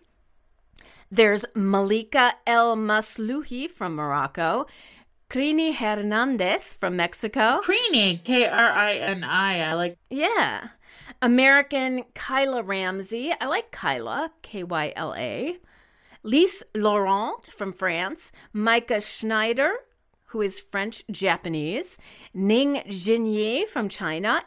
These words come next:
Speaker 1: And Sasha Quenby from the U K. And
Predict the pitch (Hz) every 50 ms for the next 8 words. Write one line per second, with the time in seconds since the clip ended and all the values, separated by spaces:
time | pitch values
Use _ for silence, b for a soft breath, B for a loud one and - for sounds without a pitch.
0 | _ - 220 208 208 208 - - - - 214 165 175 - - - 202 - - -
1 | - - 185 170 175 190 190 214 233 262 339 381 - - - - 185 180 170 170
2 | 175 175 - - 262 269 277 285 320 349 B B B B B B B 220 220 220
3 | 220 220 220 220